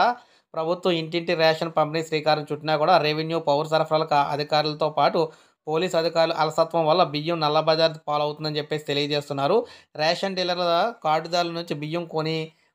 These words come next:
మాఫియాకు విక్రయిస్తున్నట్లు తెలుస్తుందన్నమాట. తాజాగా శనివారం కూడా అనేక ప్రాంతాల్లో ఈ విధంగా చేసినట్టయితే సమాచారం రావడం జరిగింది. ముఖ్యంగా ప్రభుత్వ రేషన్ బియ్యం గోదాములు, గోదాలు పట్టుబడమే దీనికి నిదర్శనం అనమాట. ఎందుకంటే ఇలా మాఫిని-, ఇలా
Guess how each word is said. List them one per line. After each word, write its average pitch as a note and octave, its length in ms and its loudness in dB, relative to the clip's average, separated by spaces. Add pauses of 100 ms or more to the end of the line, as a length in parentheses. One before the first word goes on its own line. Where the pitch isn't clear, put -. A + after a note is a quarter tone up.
మాఫియాకు D#3+ 500 2
విక్రయిస్తున్నట్లు D#3+ 640 -2
తెలుస్తుందన్నమాట. D3+ 640 -2
తాజాగా E3 360 4
శనివారం D#3 420 0
కూడా D#3 240 4 (120)
అనేక D#3 300 -4
ప్రాంతాల్లో D#3+ 440 0
ఈ D3 60 0
విధంగా D3+ 280 0
చేసినట్టయితే D3 680 -2 (440)
సమాచారం D3+ 480 -2
రావడం C#3+ 300 -2
జరిగింది. C#3 440 -6 (420)
ముఖ్యంగా E3+ 460 0
ప్రభుత్వ E3 440 2
రేషన్ D#3+ 380 2
బియ్యం E3 260 -4
గోదాములు, D3+ 540 4 (500)
గోదాలు D3+ 440 2 (140)
పట్టుబడమే D#3 640 0
దీనికి D#3 400 -4
నిదర్శనం D3 440 -2
అనమాట. C#3+ 340 0
ఎందుకంటే E3 540 -2
ఇలా D#3+ 240 2
మాఫిని-, D3 440 0
ఇలా D3 200 2